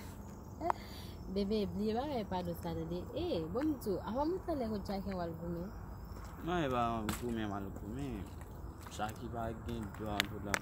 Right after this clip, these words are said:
Speaker 2: bay madanm mwen
Speaker 1: Donk,
Speaker 2: goumen.
Speaker 1: bebe, ou te menm nan tout nivo sa? E pi, ou toujou fè m bagay pou m fache?
Speaker 2: Kòman? Ou te janm, ou panse m pa te mwen ou byen?
Speaker 1: Oh,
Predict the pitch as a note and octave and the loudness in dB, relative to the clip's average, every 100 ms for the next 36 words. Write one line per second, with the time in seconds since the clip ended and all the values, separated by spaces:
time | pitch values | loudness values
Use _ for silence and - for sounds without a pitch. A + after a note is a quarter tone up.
0 | - G2 G2 G2 G2 F#2+ G#2 G#3 G#3 A#3 | 0 0 0 0 0 0 0 2 2 2
1 | G3 G3 B3 B3 A#3 B3+ B3+ A#3 A3+ A3 | 2 4 6 6 6 8 6 6 4 2
2 | - - A#3+ A#3 A3+ A3+ A#3+ A#3 - - | 0 2 4 4 4 2 0 0 -2 -6
3 | - - - - - - - - - - | -6 -6 -6 -6 2 2 2 -6 -8 -8
4 | - - - B3 G3+ B3 G#3+ - - A#3+ | -6 -6 0 2 4 2 2 -2 -2 0
5 | A#3 A3+ A3 A3 G#3+ G#3+ G#3 G3+ G3+ G#3 | 2 4 2 2 2 2 2 0 0 -2
6 | G3+ B3 C#4 - - - - - - - | 0 -2 -2 -4 -6 -8 -8 -8 -6 -2
7 | G#2+ G#2 G2 G2 G2+ - - A2 A#2+ A2+ | -2 -2 -2 -4 -6 -6 -6 -4 -2 -2
8 | A#2+ A2+ G#2+ - - A#2+ C3 - C3+ B2 | 0 0 -2 -4 -4 -2 0 0 0 0
9 | D3 D#3 G3 F#3+ C#3 A2 A2+ - - - | 0 0 0 0 -2 -2 -4 -6 -6 -4
10 | E3 | -4